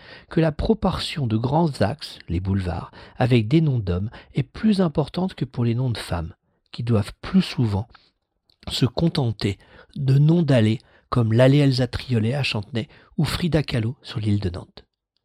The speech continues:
Tout cela met en évidence le caractère genré de l'espace public, participe de l'invisibilisation des femmes dans l'espace public. Pour faire face à cela,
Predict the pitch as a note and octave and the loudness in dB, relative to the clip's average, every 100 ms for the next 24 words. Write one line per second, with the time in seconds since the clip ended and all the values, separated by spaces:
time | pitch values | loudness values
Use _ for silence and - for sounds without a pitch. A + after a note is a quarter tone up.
0 | _ _ _ _ _ _ _ - G#3+ - | _ _ _ _ _ _ _ -4 0 2
1 | D#3 G#2+ G#2 _ _ _ - C#3+ E3 E3+ | 4 4 2 _ _ _ -2 2 2 0
2 | F3+ F3 G3+ G3+ C3+ - C3+ C#3 - D#3 | 0 2 2 2 -2 0 0 0 0 -4
3 | C3+ B2 C#3+ D3+ C3 G2 A2+ A2 G2+ G#2 | -2 -2 2 2 2 -2 -4 -8 -6 -6
4 | G#2+ - E2+ F#2+ - - - - _ - | -6 -6 -6 -6 -10 -20 -20 -20 _ -4
5 | D#3+ - A#2+ - A2 - - - - C#3+ | -2 -2 -4 -4 -8 -8 -20 -14 0 2
6 | D3 F3+ F3 D#3+ C#3+ C3 A#2 G#2+ F#2+ - | 4 2 0 0 -2 -2 0 0 -2 -4
7 | A2+ G#2 - A2 A#2 F#2+ F2+ - F#2+ - | -4 -4 -2 -4 -2 -4 -4 -6 -8 -8
8 | - D#2+ - - _ _ _ _ _ _ | -12 -12 -16 -20 _ _ _ _ _ _
9 | _ _ _ _ _ _ _ _ - D#3+ | _ _ _ _ _ _ _ _ -8 -4
10 | C#3+ E3+ - A3+ C#3+ - - A#2 | 0 0 0 0 0 -2 -2 -2